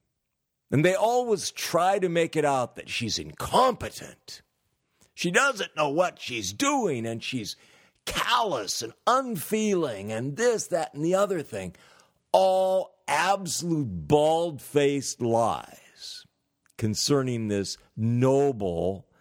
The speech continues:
excellent, outstanding woman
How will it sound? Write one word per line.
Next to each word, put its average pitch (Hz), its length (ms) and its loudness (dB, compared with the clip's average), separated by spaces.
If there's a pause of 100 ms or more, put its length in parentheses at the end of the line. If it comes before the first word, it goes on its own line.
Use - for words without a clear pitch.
(540)
excellent, 95 800 0 (400)
outstanding 135 1200 2
woman 107 320 -2